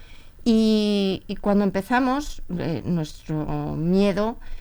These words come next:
era pensar que los músicos,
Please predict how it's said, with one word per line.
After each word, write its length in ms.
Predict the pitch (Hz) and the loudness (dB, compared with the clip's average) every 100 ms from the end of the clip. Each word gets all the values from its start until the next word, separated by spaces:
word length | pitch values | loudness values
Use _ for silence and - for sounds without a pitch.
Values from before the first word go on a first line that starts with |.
| - - | -8 -2
era 580 | 190 185 175 165 156 - | 2 4 2 2 0 -2
pensar 480 | - 160 - 180 185 | -2 -2 -2 -4 -4
que 80 | - | -4
los 240 | 160 143 170 | -4 -2 2
músicos, 640 | 185 208 175 - 143 - | 4 4 0 -2 -4 -4